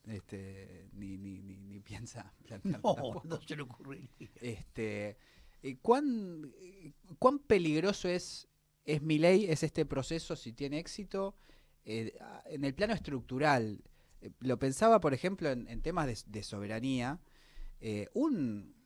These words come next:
Speaker 1: y, y ya, como he, he perdido lamentablemente la sorpresa en algún punto, si, no sé, si Milei o Mondino se le ocurre hacer un acuerdo diplomático con el Reino Unido,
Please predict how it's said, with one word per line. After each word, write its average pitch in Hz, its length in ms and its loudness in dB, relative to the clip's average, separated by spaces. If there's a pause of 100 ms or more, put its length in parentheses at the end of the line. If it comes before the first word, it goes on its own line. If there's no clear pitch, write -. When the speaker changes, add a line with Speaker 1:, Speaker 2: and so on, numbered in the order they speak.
(140)
Speaker 1:
y, 92 200 -12
y 95 140 -14
ya, 156 420 2 (280)
como 117 200 0
he, 151 80 6 (120)
he 143 140 2
perdido 147 420 6
lamentablemente 135 640 2
la 107 140 -6
sorpresa 113 560 -6
en 101 80 -8
algún 104 280 -6
punto, 98 540 -8
si, 113 520 -4
no 147 100 -4
sé, - 180 -16
si 120 140 -6
Milei 127 580 2 (180)
o 110 120 -8
Mondino 113 640 -4 (360)
se - 280 -8
le 104 100 -4
ocurre 180 320 -2
hacer 139 260 -2
un 143 120 0
acuerdo 151 580 2
diplomático 120 960 -2
con 104 220 -2
el 110 100 -4
Reino 147 300 -2
Unido, 208 560 2